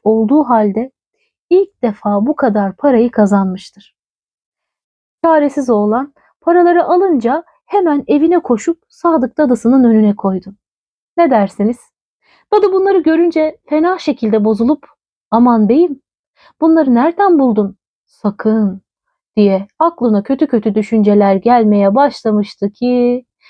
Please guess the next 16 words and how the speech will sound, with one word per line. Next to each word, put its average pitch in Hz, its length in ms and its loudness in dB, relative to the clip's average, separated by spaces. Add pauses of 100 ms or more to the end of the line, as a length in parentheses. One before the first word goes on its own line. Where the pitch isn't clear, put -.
(260)
Rakım 320 360 0
parayı 240 360 0
nereden 220 380 -2
kazandığını 196 680 -2
dadıya 240 360 0
anlattı. 202 560 -2 (800)
Dadı 427 180 2
kendisinden 330 760 0
daha 254 200 0
fazla 202 320 -2
sevindi. 185 540 -8 (1160)
"Ah, 302 280 -2 (420)
annen 381 340 2
sağ 294 300 0
olaydı 294 420 0
da 226 240 -4